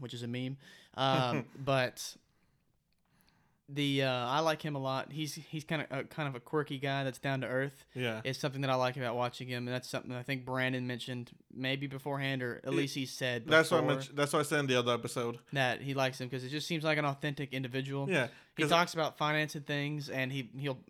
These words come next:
Speaker 1: he does a, he'll d-, do some silly card tricks. Well, not really silly. They're, some of 'em are, are neat 'cause, like, I can't do it.
Speaker 2: Yeah.
Speaker 1: But
Speaker 2: Well
Speaker 1: if you were someone who watches financial content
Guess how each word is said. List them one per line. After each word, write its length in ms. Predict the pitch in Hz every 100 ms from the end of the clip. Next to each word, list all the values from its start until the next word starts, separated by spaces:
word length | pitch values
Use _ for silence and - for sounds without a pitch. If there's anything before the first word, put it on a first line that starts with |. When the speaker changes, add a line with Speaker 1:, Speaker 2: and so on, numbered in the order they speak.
| -
Speaker 1:
he 140 | 143
does 280 | 135 139 139
a, 160 | 131 120 -
he'll 160 | 143 135
d-, 180 | 131 -
do 160 | 147 139
some 200 | 127 120
silly 320 | - 139 131
card 300 | - 131 131
tricks. 380 | 139 135 - -
Well, 120 | 165
not 200 | 185 214
really 160 | 185 143
silly. 260 | 147 151
They're, 160 | 151 147 - -
some 160 | 214 214
of 100 | 170
'em 120 | 127
are, 100 | 113
are 140 | 143 139
neat 340 | 135 156 131
'cause, 160 | 135 -
like, 220 | 123 117
I 140 | 123 156
can't 260 | 139 110
do 160 | 117 110
it. 120 | 117
Speaker 2:
Yeah. 120 | 117 120 - - -
Speaker 1:
But 120 | 156 151
Speaker 2:
Well 40 |
Speaker 1:
if 80 | 143
you 120 | 160
were 180 | 151 135
someone 440 | - 180 165 160
who 180 | 160 143
watches 440 | 131 139 139 143
financial 460 | - 135 135 143 143
content 560 | - 139 143 - 143